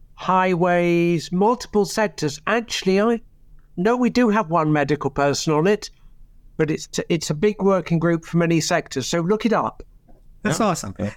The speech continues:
Speaker 2: James, thank you for sharing that. And I love this kind of collaboration, uh, possibility to our, to our discussion here today. Thank you for sharing. Uh, Steve, uh, welcome to our conversation today. Please unmute your mic and share what you have in mind.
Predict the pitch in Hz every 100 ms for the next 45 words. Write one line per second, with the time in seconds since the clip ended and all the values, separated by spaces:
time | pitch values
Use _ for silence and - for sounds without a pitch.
0 | - 196 196 - 226 233 190 147 - 175
1 | 156 120 123 123 127 123 160 156 143 127
2 | 139 120 113 127 110 107 117 131 - 113
3 | 98 - - - - - 113 110 - 113
4 | - 101 131 113 101 104 - 113 110 107
5 | 101 - 123 101 104 - 113 107 110 104
6 | 107 104 107 156 139 123 117 - 120 98
7 | 101 - - - - - - 120 - -
8 | 143 196 - - - 120 117 - - -
9 | - 120 127 175 202 - 143 147 127 127
10 | 123 123 123 - 131 - 127 120 135 151
11 | 135 131 127 127 127 123 107 110 135 117
12 | 110 - 117 107 98 95 104 98 98 92
13 | 85